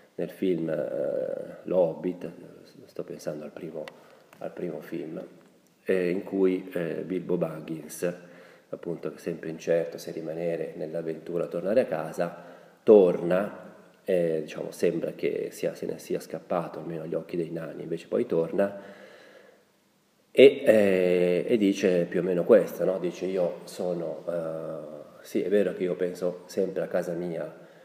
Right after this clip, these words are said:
e sono attirato dal fatto di tornare a casa mia, però ho deciso di rimanere con voi, con voi nani, eh, perché a voi la casa, la dimora è stata rubata, eh,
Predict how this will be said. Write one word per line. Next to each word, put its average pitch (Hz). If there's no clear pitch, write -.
e 90
sono 87
attirato 85
dal 82
fatto 90
di 87
tornare 87
a 85
casa 98
mia, 82
però 107
ho 113
deciso -
di 156
rimanere 90
con 107
voi, 78
con 80
voi 78
nani, 76
eh, -
perché -
a 123
voi 85
la 101
casa, 80
la 90
dimora 78
è -
stata 80
rubata, -
eh, -